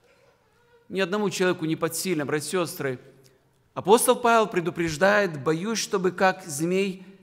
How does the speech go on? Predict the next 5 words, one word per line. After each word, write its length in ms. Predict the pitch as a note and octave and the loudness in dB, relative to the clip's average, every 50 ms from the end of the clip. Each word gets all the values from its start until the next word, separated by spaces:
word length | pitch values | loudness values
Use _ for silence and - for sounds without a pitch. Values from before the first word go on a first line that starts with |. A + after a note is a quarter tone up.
| - _ | -20 _
хитростью, 960 | _ - - - - - - A#3 C4+ C4+ C#4 B3+ G3+ F#3 - - - F3+ F3 | _ -20 -20 -20 -16 -10 -6 -4 -4 -2 0 0 -2 -2 -2 -2 -2 -2 -2
оказывается, 540 | D#3 - F#3 G3 G3+ F3+ F#3 F3+ F3 F3+ F3+ | 0 2 2 2 2 2 0 -2 -2 -2 -4
он 100 | E3+ E3 | -6 -6
прельстил 560 | E3 E3 E3+ E3+ D#3 - - - F#3+ F#3 F3+ | -6 -6 -8 -6 -6 -8 -8 -8 -6 -6 -4
Еву". 680 | F#3 E3+ F3 F#3 F#3+ F#3 D#3+ C#3 A#2+ A#2 A2+ A2 A#2+ | -4 -4 -4 -2 0 0 0 0 -2 -6 -12 -14 -14